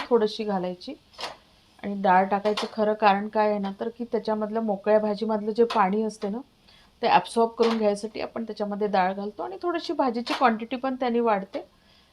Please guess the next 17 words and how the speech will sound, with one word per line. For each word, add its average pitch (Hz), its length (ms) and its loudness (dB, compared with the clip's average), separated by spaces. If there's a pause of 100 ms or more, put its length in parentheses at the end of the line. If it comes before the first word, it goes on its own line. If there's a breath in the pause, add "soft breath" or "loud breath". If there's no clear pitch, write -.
(100)
आणि 202 160 -4
नॅचरली 208 520 0 (100)
थोडंसं 214 340 -2
स्वाद 185 380 2 (120)
पण 247 100 -4 (200)
वाढतो 170 420 2
त्याच्यामुळे, - 400 -12
म्हणून 214 260 -6
आपण 247 240 -4
हे 262 80 -6
अशा 269 200 -4 (400 soft breath)
मोकळ्या 226 300 8
भाजीमध्ये 226 520 0
बरेचदा 214 440 -2
डाळी 190 280 4
घालून 196 320 0
घेतो. 196 340 -6